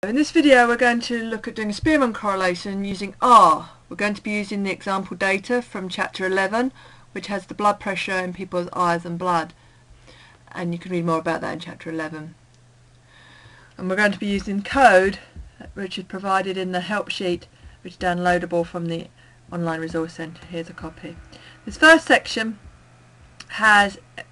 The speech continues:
guidance on how to prepare a data file yourself. The, uh, this is, uh, using Excel. We've got three columns: the I D of the individual, their blood pressure, their eye, the pressure in their eye, and the pressure in the blood.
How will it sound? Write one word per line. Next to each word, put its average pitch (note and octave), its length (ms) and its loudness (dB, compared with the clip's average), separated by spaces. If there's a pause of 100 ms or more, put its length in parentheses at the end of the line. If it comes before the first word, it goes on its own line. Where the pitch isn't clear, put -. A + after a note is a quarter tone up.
(300)
guidance G#3 360 0
on F#3+ 120 -6
how F#3 180 -4
to F3+ 140 -10
prepare F3+ 300 -2
a E3+ 40 -2
data F3+ 260 -2
file F3+ 300 -4
yourself. A3+ 480 0 (600)
The, F3 200 -8
uh, F3 280 0
this G3 240 -10
is, F3+ 240 -8 (340)
uh, E3 260 -6 (280)
using F3+ 300 -8
Excel. A3 420 -2
We've G3 100 -8
got F#3 180 -8
three A3+ 200 -8
columns: G3+ 360 -8
the F#3 120 -4
I F3+ 140 0
D F3+ 160 -4
of F3 60 -2
the F3 80 -4
individual, G3+ 520 -6
their F3+ 120 -2
blood F#3 240 -6
pressure, F3+ 360 -12 (100)
their F3+ 260 -6
eye, G3 220 -6
the F3+ 80 -12
pressure A3+ 300 -4
in G3 40 -4
their F3 140 0
eye, F#3 180 6
and F3+ 80 2
the F3 60 -2
pressure F3 220 -10
in E3+ 40 -8
the E3+ 60 -8
blood. D4 380 4